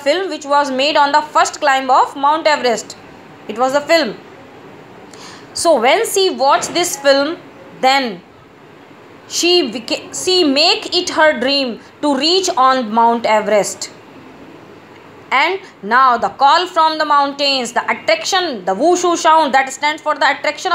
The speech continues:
of the mountain, became more and more louder. After months of preparations,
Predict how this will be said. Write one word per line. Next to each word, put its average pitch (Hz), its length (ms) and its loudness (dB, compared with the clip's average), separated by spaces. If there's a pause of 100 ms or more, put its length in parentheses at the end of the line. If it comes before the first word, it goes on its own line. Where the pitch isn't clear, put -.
of 254 60 -12
the 311 80 2 (100)
mountain, 262 480 -2 (280)
became 233 540 -2
more 311 260 6 (100)
and 277 100 -6
more 254 200 -4 (120)
louder. 175 320 -8 (2000)
After 294 320 0
months 269 480 -6
of 339 140 2
preparations, 285 920 -6